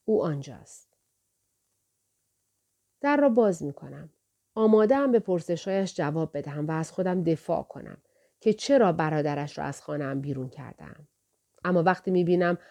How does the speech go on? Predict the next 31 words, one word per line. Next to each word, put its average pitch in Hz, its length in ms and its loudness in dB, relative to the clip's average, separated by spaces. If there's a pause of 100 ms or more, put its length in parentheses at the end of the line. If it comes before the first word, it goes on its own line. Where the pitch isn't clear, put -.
(120)
هر 196 260 2
دویشان 202 460 2
پشت 170 260 -8
میز 160 300 0
ایستادند، 180 800 -2 (280)
فوری 247 320 8
همانجا 226 480 2
می‌ایستم. 156 640 -10 (1300)
رایل 277 280 6
به 220 120 10
میز 214 240 2
تکیه 185 420 -2
داده 202 260 4
و 247 120 6
آلیسا 185 300 -2
دستش 202 520 -4
را 214 60 0
روی 208 200 4
دست 190 300 -2
او 160 200 0
گذاشته 135 480 -12
است. - 320 -20 (920)
آلیسا 185 360 2
به 185 80 2
او 190 140 6
چیزی 214 340 -4
می‌گوید 202 480 2
که 233 260 0 (160)
من 208 240 2
نمی‌توانم 143 760 0
بشنوم. - 560 -16